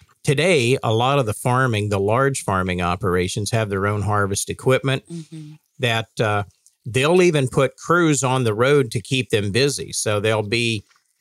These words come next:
Speaker 1: let's say they're out of, um, Nebraska, and they have, you know, five, six,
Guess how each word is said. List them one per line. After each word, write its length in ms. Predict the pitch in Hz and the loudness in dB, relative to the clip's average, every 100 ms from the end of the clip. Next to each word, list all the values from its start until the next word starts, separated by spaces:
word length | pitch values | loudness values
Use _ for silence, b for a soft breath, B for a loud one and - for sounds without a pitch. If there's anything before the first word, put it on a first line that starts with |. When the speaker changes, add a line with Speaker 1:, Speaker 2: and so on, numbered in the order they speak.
| _ _ | _ _
Speaker 1:
let's 160 | 131 - | -2 0
say 140 | 151 | 0
they're 160 | 143 135 | 2 2
out 180 | 131 123 | 2 2
of, 240 | 113 104 120 | 0 0 -2
um, 380 | 107 107 107 | 0 0 0
Nebraska, 680 | 110 101 107 92 - - - - _ _ _ _ - | 0 0 0 0 -4 -8 -12 -16 _ _ _ _ -6
and 340 | 110 101 98 98 | -2 0 -2 -2
they 200 | 117 107 | -2 0
have, 340 | 113 107 104 98 | 0 0 -2 -2
you 80 | 131 | -2
know, 140 | 95 | -2
five, 360 | 107 120 117 117 | -4 -2 -2 -2
six, 340 | - 120 - | -2 -4 -4